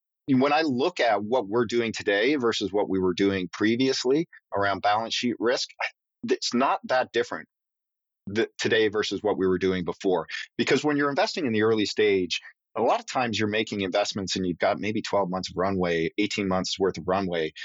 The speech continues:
somewhere in that ballpark. But the milestone you need to achieve is so significant, product market fit, or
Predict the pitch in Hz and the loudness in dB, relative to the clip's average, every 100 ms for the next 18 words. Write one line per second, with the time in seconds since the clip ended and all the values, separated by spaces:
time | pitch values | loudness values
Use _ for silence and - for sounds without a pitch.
0 | - - 127 131 98 95 95 104 117 - | -12 -2 0 0 0 0 0 0 0 0
1 | 87 82 - _ _ _ _ _ _ _ | -4 -4 -10 _ _ _ _ _ _ _
2 | - 123 98 107 165 156 131 110 104 101 | -4 -2 2 2 0 -2 -2 0 0 -2
3 | 98 92 - 107 87 82 - - 113 110 | -2 -2 0 0 0 0 0 2 2 0
4 | 104 90 87 82 - 69 _ - 107 101 | -2 -2 -4 -6 -6 -12 _ -6 -2 0
5 | - - 95 - - - 90 76 - 87 | -2 -2 -4 -4 -4 0 0 0 -2 -2